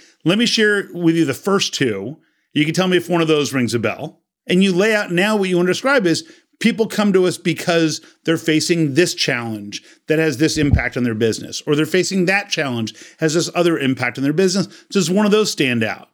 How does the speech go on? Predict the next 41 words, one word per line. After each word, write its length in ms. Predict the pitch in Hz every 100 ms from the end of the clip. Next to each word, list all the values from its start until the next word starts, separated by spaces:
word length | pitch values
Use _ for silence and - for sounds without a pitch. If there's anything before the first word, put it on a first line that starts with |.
| -
No. 180 | 147 107 151
Okay. 300 | 143 113 - _ _ _ _
Let 80 | 175
me 80 | 208
give 100 | 214
you 80 | 185
the 60 |
third 280 | - 233 208
one. 180 | 143 127
The 80 | 131
third 280 | 269 339 190
one 180 | 160
is 140 | 147 -
something 300 | 180 156 143
that's 160 | 131
probably 300 | - 175 170
the 100 | 143
most 340 | 131 147 131 -
prevalent, 640 | 143 131 117 107 _ _ _ _ _
which 260 | - 160 160
is 140 | 143
this. 560 | 117 151 98 - - -
Does, 200 | 170 160
does 200 | 165 165
one 140 | 190 247
of 60 |
those 160 | 233 196
stand 240 | 202 202
out? 120 | 214
'Cause 140 | 196 185
if 100 | 196
not, 360 | 247 214 - _ _ _ _ -
I 80 |
don't 80 | 220
wanna 140 | 202 156
waste 260 | 160 -
either 220 | - 170 165
one 180 | 156
of 100 | 143
our 120 | 127 113
time, 640 | 190 190 117 95 110 170